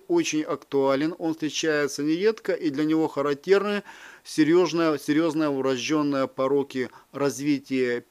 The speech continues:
печени в виде атрезии желчных ходов. Наши коллеги с Ахмадет давали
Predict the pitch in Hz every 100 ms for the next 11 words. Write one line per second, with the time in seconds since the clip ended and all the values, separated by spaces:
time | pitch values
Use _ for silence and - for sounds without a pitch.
0 | - 160 170 - 196 196 214 - - -
1 | 156 147 151 135 147 131 143 139 120 160
2 | 180 - 185 - - 180 180 185 - _
3 | _ _ _ _ _ _ - 156 156 165
4 | 151 156 160 151 139 151 147 147 143 135
5 | 139 139 143 139 127